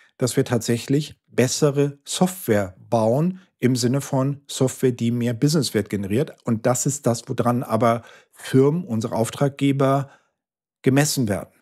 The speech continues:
So, und da gibt's dann eben die, diese Prinzipien hinter dem agilen Manifest. Und da steht tatsächlich sowas drin wie, unsere höchste Priorität ist es, den Kunden zufriedenzustellen durch die frühe und kontinuierliche Auslieferung wertvoller Software. Nicht? Da kommt auch dieser Begriff Continuous Delivery her,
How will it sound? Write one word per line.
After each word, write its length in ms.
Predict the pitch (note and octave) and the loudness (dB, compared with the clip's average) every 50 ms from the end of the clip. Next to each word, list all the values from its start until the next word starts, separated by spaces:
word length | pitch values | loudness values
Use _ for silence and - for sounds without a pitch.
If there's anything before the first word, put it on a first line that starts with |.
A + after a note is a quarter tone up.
| _ | _
So, 200 | _ - C3+ B2+ | _ 2 4 4
und 360 | B2+ B2+ C3 B2 - - - - _ _ | 4 2 0 -2 -4 -8 -12 -14 _ _
da 100 | - A#2+ | 2 2
gibt's 180 | D#3 F3+ - | 2 2 2
dann 120 | - F#3 F3+ | 2 2 2
eben 180 | D#3 D3+ D3 | 2 0 0
die, 140 | C#3 C3+ C3 | 0 -2 -4
diese 300 | A#2 A2+ B2 A2+ A2 G2+ | -2 0 0 0 0 -2
Prinzipien 580 | - - C#3 D3+ D3+ - C4+ - - A#3 A3+ G3 | -4 -2 -2 -2 2 0 0 2 2 2 2 2
hinter 220 | G3 F#3+ F3+ E3 | 2 0 -2 -2
dem 140 | D3+ D#3 D#3+ | -2 0 0
agilen 260 | C#3 A#2+ - C#3+ C3+ | -2 0 0 0 2
Manifest. 680 | B2+ A2+ G#2 G2+ G#2 G2+ - - A3+ C4 - - - - | 2 2 0 0 -2 -4 2 4 4 4 4 0 -4 -6
Und 160 | D3 D#3 C3+ C3 - | -6 -6 -6 -4 0
da 180 | - C#3+ D#3+ D#3+ | 2 2 2 2
steht 260 | - - - D#3 D#3 | 0 0 -2 -2 -2
tatsächlich 460 | - C#3+ C3+ - D3 C#3+ - D3+ C#3 | -2 -2 0 0 0 0 0 -4 -2
sowas 280 | - C#3+ C#3 C3 - - | 0 0 0 0 -2 -4
drin 340 | - - B2+ B2 C3 B2 A2+ | -2 0 0 0 0 -2 0
wie, 280 | A#2 A#2 B2 B2 A2 - - - - - _ _ | 0 0 0 0 -2 -4 -12 -20 -20 -20 _ _
unsere 300 | - A2+ G#2+ B2+ A#2 A#2 | -4 0 2 2 4 4
höchste 280 | F3 G3 F#3 - F#3+ | 2 2 2 2 0
Priorität 540 | D3+ C#3 D3 D3+ C3 C#3 C3+ - C#3+ C#3+ C#3 | 0 2 2 2 2 2 0 0 -2 -2 0
ist 160 | C3+ A2+ - | -2 -2 -2
es, 120 | A#2+ G#2+ - | -4 -4 -2
den 120 | A#2 A2+ | -4 0
Kunden 220 | - G3+ A3+ G#3+ | 2 2 2 2
zufriedenzustellen 800 | G3 - E3+ D3 - - D#3+ D3+ - D3+ C3 - - C3 B2 B2 | 0 -4 -8 -4 -2 -2 -2 -2 -2 -4 -6 -2 -2 0 0 0
durch 160 | A#2 G#2 - - | -2 -4 -6 -6
die 80 | - | -8
frühe 480 | G#2+ - - - - D#3+ E3+ E3 D#3 - | -8 -8 -4 -2 0 2 2 2 2 0
und 220 | - B2+ B2+ B2 | -2 -4 -6 -6
kontinuierliche 1500 | - - A#2+ G#2+ - - E3 F3 E3 D#3 C#3+ C#3+ - - _ _ - D3 D#3 E3+ E3 E3 D3+ - - C#3 C#3 - - | -4 -4 -6 -4 -2 -2 0 0 0 0 -2 -4 -6 -8 _ _ 0 2 2 2 2 0 -4 -2 -2 -2 -2 -2 0
Auslieferung 800 | - C3 D3 D3 - - D3 C3+ - - B2 A2+ A#2+ A#2 G#2+ G#2 - | 0 0 0 0 0 -2 -4 -4 -2 -4 -4 -4 -2 -4 -4 -2 -2
wertvoller 380 | A2+ A2+ A2+ - - F#2+ F2 | -2 -4 -2 -4 -2 -2 -2
Software. 400 | F2 - - G#2 - - - F2+ | -2 -4 -6 -8 -8 -8 -10 -8
Nicht? 220 | F#2 A#2+ B2+ - - | -8 -8 -6 -4 -6
Da 60 | G#2+ | -6
kommt 200 | G2 - B2 A2+ | -4 -4 -4 -4
auch 60 | G2+ | -4
dieser 220 | - - G#2 G#2 G2 | -6 -4 -4 -2 -2
Begriff 280 | G#2 G2 A2+ A2+ A2+ - - - - - _ _ _ | -2 0 0 0 -2 -2 -10 -20 -20 -20 _ _ _
Continuous 500 | _ - A2 - - A2+ A2 A2 G#2 - | _ -10 -10 -4 -2 -2 -2 -2 -2 0
Delivery 460 | - A2+ C3 D#3+ D#3 F3 D3+ C#3+ C3 | 2 4 4 4 4 2 2 2 0
her, 380 | B2 B2+ B2+ B2 B2 B2 D3+ | 0 0 2 2 2 0 0